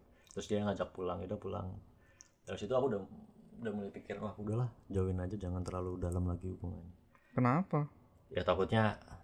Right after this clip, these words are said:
Speaker 1: tiba-tiba gagal kan. Memang, memang udah ada tanda-tanda mau gagal, fifty fifty ini kayaknya bakalan gagal gitu.
Speaker 2: Hmm, terus?
Speaker 1: Nah, di situ, em,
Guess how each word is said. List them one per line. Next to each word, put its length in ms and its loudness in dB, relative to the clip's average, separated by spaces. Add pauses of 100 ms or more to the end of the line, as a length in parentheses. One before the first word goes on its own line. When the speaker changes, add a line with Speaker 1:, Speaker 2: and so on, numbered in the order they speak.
Speaker 1:
tiba-tiba 720 4
gagal 400 4
kan. 240 6 (160)
Memang, 300 4
memang 220 10 (120)
udah 160 10
ada 140 12
tanda-tanda 480 6
mau 100 10
gagal, 440 8
fifty 260 0
fifty 340 0
ini 160 0
kayaknya 300 -2
bakalan 260 -2
gagal 460 2
gitu. 260 -12 (1300)
Speaker 2:
Hmm, 380 -8 (240)
terus? 160 0
Speaker 1:
Nah, 180 2
di 140 -2
situ, 380 2 (1700)
em, 540 2